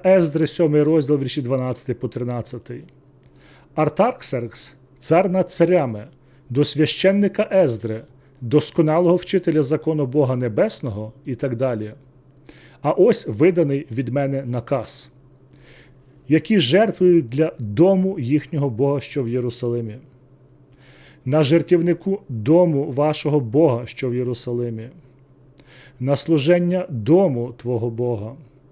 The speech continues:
Для дому Бога твого. Для дому небесного Бога. Працівники того Божого дому». Але крім наказу про храм, цар Артарксеркс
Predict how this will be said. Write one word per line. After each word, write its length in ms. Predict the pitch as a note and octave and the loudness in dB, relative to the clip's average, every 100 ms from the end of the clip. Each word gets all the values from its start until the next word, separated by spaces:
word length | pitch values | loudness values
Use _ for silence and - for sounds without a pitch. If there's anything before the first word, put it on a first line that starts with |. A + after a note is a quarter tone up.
| _ _ _ _ - | _ _ _ _ -12
Для 320 | B2 A2+ D#3 | -8 0 2
дому 460 | C#3 D3 F#3+ D3+ A#2 | 4 4 4 2 -4
Бога 500 | C3+ A#2+ A2 A#2 A2+ | -8 -8 -2 -2 -2
твого. 520 | - A2 A#2 G2+ A#2 B2 _ _ _ - - - | -6 -6 -6 -6 -12 -18 _ _ _ -20 -20 -4
Для 280 | A2+ D#3 | 2 4
дому 460 | C#3+ D3+ A3 C#3+ A#2 | 4 4 4 2 0
небесного 680 | A#2+ A2+ B2 A#2 - A#2 A#2 | -2 -2 -2 -4 -6 -8 -6
Бога. 400 | A#2 A#2 G2+ B2+ - _ _ _ _ - _ - | -6 -6 -8 -14 -20 _ _ _ _ -20 _ -4
Працівники 800 | C#3 D3+ - D3+ D3+ D3 G#3+ G#3 | 0 0 2 0 0 -2 -2 -4
того 420 | - C#3+ C#3 D3+ | 0 0 0 -4
Божого 600 | B2 A#2 C#3+ C3 B2+ C#3 C3 | -6 0 0 0 -4 -4 -8
дому». 520 | G#2+ C#3 C3+ A2 A#2+ _ _ _ _ _ _ _ _ _ _ _ _ - - - | -2 -2 -2 -6 -12 _ _ _ _ _ _ _ _ _ _ _ _ -20 -20 -8
Але 340 | D3 D#3 E3+ E3+ - - | 2 6 6 4 -6 -4
крім 320 | D#3+ A3+ B3 - | 0 0 0 -2
наказу 600 | D3 D#3+ - F3+ D3 D#3 | 0 2 2 2 2 -2
про 200 | C#3+ C3+ | 0 -2
храм, 480 | - F#3 F#3+ A#2 - _ | 0 0 0 -4 -10 _
цар 360 | - E3+ E3 - | 0 2 2 0
Артарксеркс 800 | C#3+ - F#3 G#3 - B2 A2 | -6 -2 -2 -2 -6 -6 -8